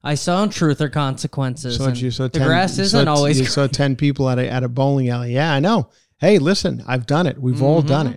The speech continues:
Speaker 2: it. You know, and, uh, it, it ain't pretty.
Speaker 1: Yeah.
Speaker 2: But, uh, I mean, if,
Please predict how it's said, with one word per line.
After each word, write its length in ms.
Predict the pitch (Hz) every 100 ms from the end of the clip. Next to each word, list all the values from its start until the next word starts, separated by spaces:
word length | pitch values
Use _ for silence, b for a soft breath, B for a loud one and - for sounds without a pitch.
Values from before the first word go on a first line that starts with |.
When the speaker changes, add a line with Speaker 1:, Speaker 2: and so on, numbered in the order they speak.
| -
Speaker 2:
it. 60 | - _ _ _ -
You 120 | 123
know, 280 | 117 131 156
and, 320 | 131 120 117 117
uh, 360 | 117 117 113 113
it, 300 | - 120 - 143
it 160 | 139
ain't 200 | 185 170
pretty. 380 | 147 170 147 143 _
Speaker 1:
Yeah. 240 | 135 160 135 _ _ _ -
Speaker 2:
But, 240 | 123 120 - _
uh, 220 | 120 117 120 135
I 60 |
mean, 200 | 127 135
if, 140 | 127